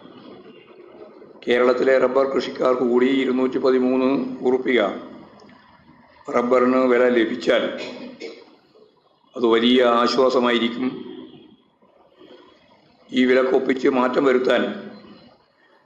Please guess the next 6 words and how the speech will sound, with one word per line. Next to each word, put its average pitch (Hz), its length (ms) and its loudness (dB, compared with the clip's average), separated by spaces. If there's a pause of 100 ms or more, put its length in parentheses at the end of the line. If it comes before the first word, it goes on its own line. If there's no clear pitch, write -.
(300)
കേന്ദ്ര 131 300 2
സർക്കാർ 127 340 0
അടിയന്തരമായും 131 760 2 (140)
ഇടപെടണം 117 500 2 (580)
എന്നാണ് 113 380 0 (1300)
റബ്ബർ 123 280 -2